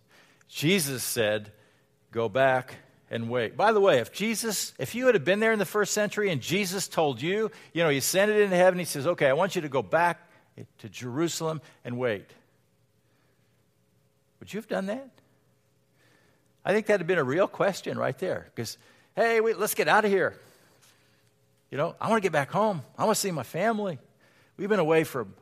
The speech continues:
weeks. I wanna get back home." Um, of course, we need a map.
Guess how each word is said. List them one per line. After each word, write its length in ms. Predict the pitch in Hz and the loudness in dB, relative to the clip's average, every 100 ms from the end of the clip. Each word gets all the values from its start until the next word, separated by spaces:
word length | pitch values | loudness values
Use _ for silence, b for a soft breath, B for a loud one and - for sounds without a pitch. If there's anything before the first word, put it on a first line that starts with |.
| - | -4
weeks. 500 | 208 185 - - - _ _ _ _ _ b b b b b b 147 | -4 -2 -6 -8 -12 _ _ _ _ _ b b b b b b -8
I 40 | |
wanna 120 | 175 | -6
get 100 | 131 | -4
back 220 | 113 104 | -6 -8
home." 260 | 170 175 113 - _ _ _ _ _ _ _ _ _ - b b b | -6 -6 -6 -12 _ _ _ _ _ _ _ _ _ -20 b b b
Um, 300 | 123 127 107 - b b b b b _ _ _ _ _ _ _ - | -6 -4 -4 -10 b b b b b _ _ _ _ _ _ _ -16
of 100 | - | 0
course, 420 | 175 196 - 127 | 0 0 -4 -8
we 80 | 131 | -6
need 160 | 143 | -4
a 40 | 110 | -2
map. 380 | 123 151 - | 2 2 0